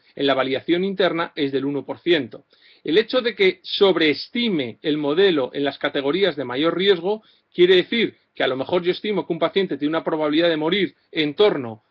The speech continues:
al setenta por ciento y luego realmente la tiene del setenta y uno por ciento, ¿eh? Pero el modelo, es decir,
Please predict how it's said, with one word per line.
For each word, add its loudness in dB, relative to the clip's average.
al 0
setenta -2
por -2
ciento 0
y -2
luego 2
realmente 0
la 0
tiene -4
del -2
setenta -4
y -8
uno -4
por -8
ciento, -14
¿eh? -6
Pero 2
el 0
modelo, 2
es 0
decir, -2